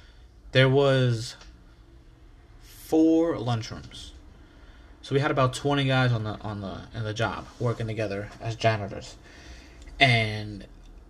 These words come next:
we used to have this big-ass heavy mop, which is probably sixty-four, seventy-two ounce mop. And we used to pick all the tables up, and we had a metal a three metal bin mopping station, right?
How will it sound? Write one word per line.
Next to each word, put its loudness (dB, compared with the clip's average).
we 4
used 2
to -2
have 0
this -2
big-ass 2
heavy 0
mop, -2
which -2
is -10
probably 2
sixty-four, 0
seventy-two -2
ounce -4
mop. 0
And 2
we 2
used 0
to -6
pick 0
all 2
the 4
tables 2
up, 2
and -2
we 4
had 4
a 2
metal 4
a -6
three 2
metal 2
bin 0
mopping 0
station, -10
right? -6